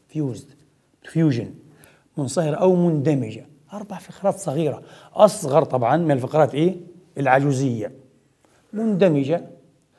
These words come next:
وبتعطيك إيه؟ هذه البنية وهذا الشكل الذنبي المصغر، موجودة في الأخير، مرتبطة بها بلا شك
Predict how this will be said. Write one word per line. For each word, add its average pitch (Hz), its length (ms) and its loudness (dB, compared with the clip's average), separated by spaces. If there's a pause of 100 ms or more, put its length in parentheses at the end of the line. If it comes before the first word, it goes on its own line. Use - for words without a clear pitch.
(180)
وبتعطيك 151 480 -6
إيه؟ 175 280 -2 (400)
هذه 147 340 0
البنية 143 340 0
وهذا 160 460 2 (260)
الشكل - 400 -4
الذنبي 131 840 0 (400)
المصغر، 120 720 0 (460)
موجودة 208 280 -12
في - 80 -14
الأخير، - 340 -12 (840)
مرتبطة 214 500 10
بها 170 240 8
بلا 165 200 6
شك - 380 -4